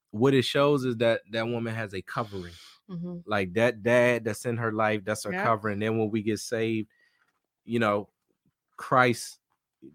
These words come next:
Speaker 1: well, the, the Father is our covering.
Speaker 2: Head, yeah.
Speaker 1: Yeah, he's the, Christ is the head, right?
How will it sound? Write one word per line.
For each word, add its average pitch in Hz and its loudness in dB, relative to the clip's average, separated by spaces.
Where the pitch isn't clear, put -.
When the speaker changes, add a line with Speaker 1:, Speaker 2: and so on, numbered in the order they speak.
Speaker 1:
well, 107 -4
the, 98 -8
the 104 -8
Father 120 4
is 104 -2
our 104 -4
covering. 104 -6
Speaker 2:
Head, 175 -12
yeah. 165 -14
Speaker 1:
Yeah, 117 0
he's 113 -2
the, 104 -4
Christ 117 -2
is 107 -6
the 101 0
head, 110 2
right? 95 -2